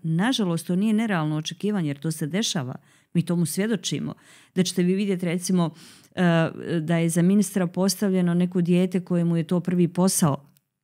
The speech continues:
da će u veleposlanstvo otići neko dijete kojemu je to prvi posao ili neki srednjoškolac koji još zapravo nije ni završio fakultet, a bit će veleposlanikom i tako dalje. Tako da, e,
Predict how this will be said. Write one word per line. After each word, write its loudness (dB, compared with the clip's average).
da 6
će 0
u 0
veleposlanstvo 0
otići 0
neko 0
dijete 0
kojemu 0
je 0
to 4
prvi 4
posao 0
ili 0
neki 0
srednjoškolac 0
koji 0
još 2
zapravo 2
nije 4
ni 2
završio 0
fakultet, -2
a 4
bit 0
će 2
veleposlanikom 0
i 0
tako -2
dalje. -4
Tako -2
da, 0
e, 0